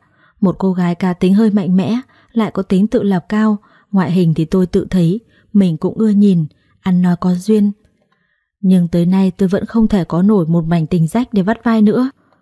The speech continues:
Bố mẹ tôi nói rất nhiều về vấn đề chồng con rồi.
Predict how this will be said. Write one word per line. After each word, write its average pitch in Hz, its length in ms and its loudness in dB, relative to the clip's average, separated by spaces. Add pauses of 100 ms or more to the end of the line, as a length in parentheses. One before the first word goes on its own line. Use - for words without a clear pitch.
(600)
Bố 170 160 0
mẹ 180 200 2
tôi 175 260 0
nói 170 160 0
rất 247 220 -4
nhiều 185 180 2
về 160 120 0
vấn 165 220 0
đề 208 160 0
chồng 165 260 -2
con 196 220 2
rồi. 165 360 0